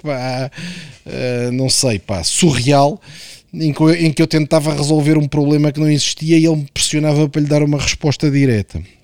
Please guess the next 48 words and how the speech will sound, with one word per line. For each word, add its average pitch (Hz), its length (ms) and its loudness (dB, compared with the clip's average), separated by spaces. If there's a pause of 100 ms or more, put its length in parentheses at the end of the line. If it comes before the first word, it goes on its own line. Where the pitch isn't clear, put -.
(680)
por 120 120 0
engano, 101 400 0
e 82 40 -16
começou 120 360 -2
assim. 95 300 -4 (640)
Mas - 120 -8
comecei 202 280 0
na 202 80 2
McKinsey, 202 600 0
pá, 185 120 -4
lembro-me, 202 300 4
tivemos 180 380 0
um 175 100 0
treino 175 300 0
qualquer, 147 440 -2
pá, 139 140 -2
já, 147 220 -2
até 160 180 -6
acho 147 140 -4
que - 40 -16
foi 151 120 -2
no 151 60 0
estrangeiro, 117 460 0
já 117 140 -4
não 135 80 -2
me 135 80 -2
lembro 120 300 0
bem, 113 160 -2
mas 117 160 -4
acho 120 100 -6
que - 40 -8
tivemos 120 240 -2
um 117 120 0
treino 120 320 -2
quando 120 180 -4
entramos, 107 440 -4
mas 120 180 -4
o 120 80 -4
treino 120 300 -2
basicamente, 117 640 -6
pá, 117 140 -6
não 117 80 -2
me 113 100 -2
acrescentou 110 480 -6
nem 113 80 -4
me 113 100 -2
arrefeceu - 520 -6
nada. 104 340 -6